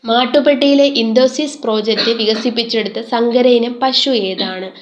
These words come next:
ബ്രൗൺ സിസ്. മാട്ടുപ്പെട്ടിയിലെ ഇന്തോസിസ് പ്രോജക്റ്റ് വികസിപ്പിച്ചെടുത്ത സങ്കര ഇനം പശുവാണ് ബ്രൗൺ സിസ്. ഇന്ത്യൻ പാർലമെന്റ് മന്ദിരം രൂപകൽപ്പന ചെയ്ത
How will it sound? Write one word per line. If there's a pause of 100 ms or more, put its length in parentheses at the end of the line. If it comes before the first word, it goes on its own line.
(580)
ബ്രൗൺ
സിസ്. (100)
മാട്ടുപ്പെട്ടിയിലെ
ഇന്തോസിസ്
പ്രോജക്റ്റ്
വികസിപ്പിച്ചെടുത്ത (400)
സങ്കര (120)
ഇനം
പശുവാണ്
ബ്രൗൺ
സിസ്. (840)
ഇന്ത്യൻ
പാർലമെന്റ്
മന്ദിരം
രൂപകൽപ്പന
ചെയ്ത